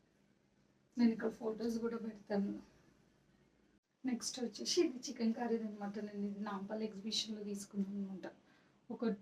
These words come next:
టూ ఇయర్స్ అవుతుంది. చాలా బాగుంటుంది వేసుకుంటే లుక్ మాత్రం. నేను ఇట్లా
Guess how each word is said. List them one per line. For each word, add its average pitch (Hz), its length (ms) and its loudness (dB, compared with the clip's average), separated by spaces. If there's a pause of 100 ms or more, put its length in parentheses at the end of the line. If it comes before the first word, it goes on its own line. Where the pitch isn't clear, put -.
(140)
టూ 240 120 4 (260)
ఇయర్స్ 220 320 0
అవుతుంది. 208 340 -4 (280)
చాలా 226 320 -4
బాగుంటుంది 233 420 4
వేసుకుంటే 220 420 -4 (120)
లుక్ 208 200 -8 (120)
మాత్రం. 208 300 -8 (180)
నేను 208 220 -8
ఇట్లా 233 300 -8